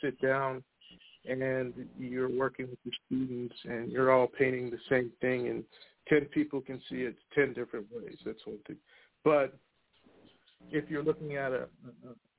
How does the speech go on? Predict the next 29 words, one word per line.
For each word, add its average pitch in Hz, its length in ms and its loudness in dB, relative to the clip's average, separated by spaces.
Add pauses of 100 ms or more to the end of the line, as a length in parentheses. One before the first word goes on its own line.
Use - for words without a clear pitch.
(200)
doing 147 200 -4
a 127 40 -4
duplication 127 720 -6
of 120 120 -10
a 127 140 -6
famous 127 300 -2 (120)
artist, - 360 -2
a 131 100 0 (180)
Sargent 135 420 2 (100)
duplication 127 760 -4
or 120 80 -10 (100)
something, 131 360 -6
you, 135 280 2
you 147 280 2
wanna, 147 340 6
you 165 140 4
wanna 170 240 8
know 143 200 4
how 135 160 6
that 131 260 0
person - 380 -6 (540)
did 64 220 -2
that. 64 240 -2 (1040)
But 156 240 6 (1700)
for 160 140 4
me, 170 340 2 (1300)
I 185 180 6
was 190 200 2 (140)
looking 151 380 -4